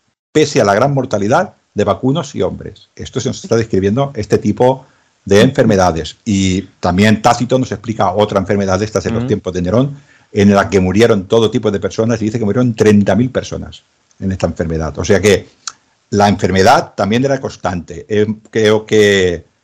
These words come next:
Speaker 1: ah, en algún de mis programas, eh, del Ignom en Roma, y ahora aquí en, en Ocio Oculto, ah, la in-, la mortalidad infantil hasta el primer año de vida se calcula de un treinta por ciento. O sea, uno de cada tres niños más o menos moría.
Speaker 2: Ujú.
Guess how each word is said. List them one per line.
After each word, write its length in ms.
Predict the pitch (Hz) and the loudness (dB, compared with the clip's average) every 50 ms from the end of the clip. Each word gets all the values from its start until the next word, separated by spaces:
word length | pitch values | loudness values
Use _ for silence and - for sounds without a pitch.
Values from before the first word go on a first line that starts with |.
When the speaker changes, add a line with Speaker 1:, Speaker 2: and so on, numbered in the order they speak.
| _ _ _ | _ _ _
Speaker 1:
ah, 260 | - 95 95 92 92 90 | -6 -4 -2 0 0 0
en 60 | 90 | 0
algún 240 | 92 85 90 101 101 | -2 -2 0 0 0
de 140 | 98 95 98 | 0 0 0
mis 120 | 95 90 | -2 -4
programas, 580 | - - 92 92 95 98 92 95 95 90 - - | -2 0 2 2 2 2 2 0 0 -2 -2 -4
eh, 120 | 87 87 | -4 -4
del 180 | 85 92 95 95 | -2 -2 -4 -2
Ignom 260 | 98 98 98 98 98 | -2 0 0 0 0
en 80 | 92 95 | 2 2
Roma, 320 | 110 117 127 147 180 - - | 2 2 2 2 0 -2 -2
y 120 | 92 92 | -4 -4
ahora 160 | 85 87 92 | -4 -2 -4
aquí 240 | 90 - 95 92 95 | -6 -6 -6 -6 -6
en, 100 | 92 90 - | -6 -6 -8
en 120 | 95 87 90 | -8 -8 -8
Ocio 200 | 87 - 92 90 | -8 -10 -12 -12
Oculto, 420 | - - 98 95 - 110 110 113 - - _ _ _ _ _ - | -10 -10 -10 -6 -4 -4 -4 -4 -8 -16 _ _ _ _ _ -4
ah, 260 | 92 90 90 90 - | 0 0 0 0 0
la 200 | - 92 98 101 | -2 -2 0 0
in-, 120 | 104 101 - - _ _ _ - | 0 0 -2 -8 _ _ _ -8
la 200 | 107 98 107 107 | -4 0 2 2
mortalidad 640 | 104 104 95 92 - 101 98 95 98 120 135 135 139 | 4 2 2 2 0 0 2 4 4 4 4 4 2
infantil 840 | 139 127 - - 117 107 101 92 90 - - 147 156 - 90 90 - _ _ _ _ _ _ _ _ _ _ _ _ _ - | 0 -2 -2 -4 -4 -4 -4 -4 -8 -4 -2 0 0 0 -2 -6 -12 _ _ _ _ _ _ _ _ _ _ _ _ _ -4
hasta 260 | - - - - 113 | -4 -4 -2 -2 -4
el 80 | 98 95 - | -4 -4 -2
primer 260 | - 104 113 135 143 | -2 2 2 4 4
año 200 | 139 135 131 120 | 4 4 2 2
de 80 | 110 107 | 2 0
vida 360 | 123 135 131 143 147 139 143 | 0 0 0 0 -2 -4 -6
se 160 | - - 104 | -8 -8 -8
calcula 380 | - 98 92 92 - 131 135 123 | -6 -8 -8 -6 -2 -2 0 0
de 80 | 117 127 | -2 -4
un 80 | 120 | -4
treinta 260 | - 120 113 107 107 | -4 -4 -2 -2 -4
por 140 | - 98 - | -6 -6 -10
ciento. 360 | - 92 82 80 - - 78 - _ _ _ _ _ _ _ _ _ _ _ _ _ _ _ _ _ _ _ _ _ _ | -10 -12 -14 -12 -14 -18 -18 -20 _ _ _ _ _ _ _ _ _ _ _ _ _ _ _ _ _ _ _ _ _ _
O 60 | - | -6
sea, 260 | 87 - 95 92 92 - | -2 0 0 0 2 2
uno 220 | 143 139 160 151 131 | 2 2 4 4 4
de 100 | 117 104 | 4 4
cada 160 | 107 107 104 | 4 4 2
tres 160 | - 135 127 117 | 2 2 0 0
niños 240 | 139 143 127 110 | 2 0 0 0
más 120 | 107 107 101 | -2 -2 -4
o 40 | 92 | -4
menos 200 | 117 131 117 90 | -2 -2 -4 -4
moría. 280 | 85 82 82 78 78 - | -6 -6 -8 -8 -10 -12
Speaker 2:
Ujú. 320 | - 113 104 - - 107 | -14 -14 -14 -14 -16 -18